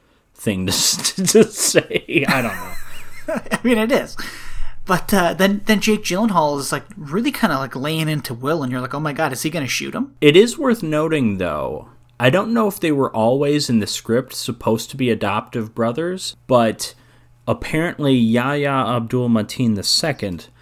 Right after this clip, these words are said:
Speaker 1: was not the first choice for the role. He only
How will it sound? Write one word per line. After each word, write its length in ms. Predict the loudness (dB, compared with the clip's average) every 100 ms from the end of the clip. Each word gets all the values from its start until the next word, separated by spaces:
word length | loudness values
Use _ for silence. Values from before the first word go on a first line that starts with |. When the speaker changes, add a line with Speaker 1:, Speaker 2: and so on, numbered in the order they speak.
| -20 -20 _
Speaker 1:
was 300 | 4 6 6
not 240 | 4 2 0
the 80 |
first 280 | 0 0 0
choice 240 | 0 0 0
for 140 | -6
the 80 | -6
role. 220 | -6 -6
He 200 | -6 -4
only 680 | 0 2 2 2 0 -2